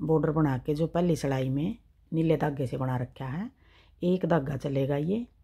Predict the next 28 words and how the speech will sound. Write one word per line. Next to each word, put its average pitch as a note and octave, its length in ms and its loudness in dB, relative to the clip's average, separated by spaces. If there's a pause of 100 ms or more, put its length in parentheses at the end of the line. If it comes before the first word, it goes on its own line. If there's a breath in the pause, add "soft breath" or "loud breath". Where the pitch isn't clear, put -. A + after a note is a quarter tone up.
(100)
दो E3 240 2
सलाई D#3 260 4
नीले C3+ 320 2
की D3 100 -4
उतरेंगी, F3 360 0
दो D#3+ 200 4
क्रीम C3 340 -4
की, C3 120 -6
फिर D#3 180 0
आगे D#3 220 0
दो D#3+ 200 2
संतरी C#3 400 -2
की D3 120 -8
उतरेंगी, F3 340 -2
दो E3 160 0
क्रीम C3+ 380 -6
की। B2 160 -16 (1700)
एक E3 200 2
डिजाइन D3+ 340 4
चार D#3+ 300 2
फंदे C3+ 320 2
का B2+ 120 -2
बनेगा B2+ 540 -2 (120)
और D#3 120 -6
चार D#3 260 0
सलाई B2 300 -2
का C3+ 140 -10
बनेगा। B2+ 360 -8